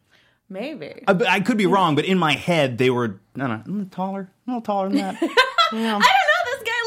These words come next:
Speaker 1: looked pretty tall.
Speaker 2: He was pretty tall, but I mean, like, I mean, like, Titan tall, not like
Speaker 1: Oh.
Speaker 2: N B A tall.
Speaker 1: Oh, okay, okay.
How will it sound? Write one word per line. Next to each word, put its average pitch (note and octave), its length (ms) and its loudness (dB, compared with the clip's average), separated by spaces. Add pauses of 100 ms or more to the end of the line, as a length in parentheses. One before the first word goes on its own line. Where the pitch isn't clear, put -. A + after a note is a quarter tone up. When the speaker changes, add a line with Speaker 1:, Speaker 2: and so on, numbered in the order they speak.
Speaker 1:
looked B4 140 -12
pretty A#4 240 -2
tall. A4 300 -2
Speaker 2:
He D#4+ 80 2
was E4+ 100 -2
pretty D4 220 0
tall, E3+ 240 2
but F3 120 2
I B3 40 0
mean, G#3+ 200 2
like, D#3+ 280 0
I A#3+ 80 2
mean, G#3 180 0
like, D3+ 160 0
Titan B2+ 460 0
tall, G2+ 340 -2
not C3 300 2
like B2 260 4 (140)
Speaker 1:
Oh. B4 200 6
Speaker 2:
N - 200 2
B B2+ 120 4
A A2+ 160 2
tall. F#2+ 380 -4
Speaker 1:
Oh, A3+ 360 -2
okay, E3 380 -6 (100)
okay. E3+ 360 -8